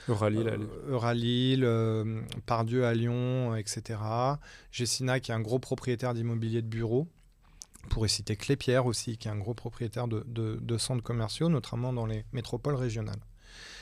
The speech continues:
Speaker 2: En fait, eux, c'est, elles, ces sociétés foncières, elles font de la gestion d'actifs. Elles ont, alors, leurs clients, c'est, euh, c'est des actionnaires qui achètent des parts de ces sociétés cotées en bourse. Et pour leur verser des dividendes, ces sociétés, eh bien, à nouveau,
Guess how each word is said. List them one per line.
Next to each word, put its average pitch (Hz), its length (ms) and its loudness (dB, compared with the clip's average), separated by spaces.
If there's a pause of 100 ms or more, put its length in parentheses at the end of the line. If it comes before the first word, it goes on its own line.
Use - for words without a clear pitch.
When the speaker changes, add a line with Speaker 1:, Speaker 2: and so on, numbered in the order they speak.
(260)
Speaker 2:
En 131 100 0
fait, 180 300 4 (100)
eux, 190 160 8
c'est, 156 240 0
elles, 175 160 6
ces - 140 0
sociétés 135 340 2
foncières, 175 400 2
elles 147 100 6
font 170 220 2
de 185 60 6
la 143 120 6
gestion 127 360 2
d'actifs. 127 640 2 (540)
Elles 127 220 6
ont, 170 360 6
alors, 127 280 4
leurs 139 220 4
clients, 156 520 4
c'est, 123 320 4
euh, 113 260 4 (340)
c'est - 160 -2
des 120 200 4
actionnaires 143 680 0
qui - 180 -8
achètent 156 460 4
des 135 100 6
parts 156 300 4
de 139 80 2
ces 123 160 0
sociétés 135 480 0
cotées 135 260 0
en 123 120 2
bourse. 139 400 -2 (540)
Et 131 80 4
pour 139 200 4
leur 127 180 6
verser 151 360 4
des 135 140 2
dividendes, 117 680 2 (140)
ces - 220 0
sociétés, 139 800 2
eh 120 80 2
bien, 120 220 2
à 135 160 6
nouveau, 135 460 4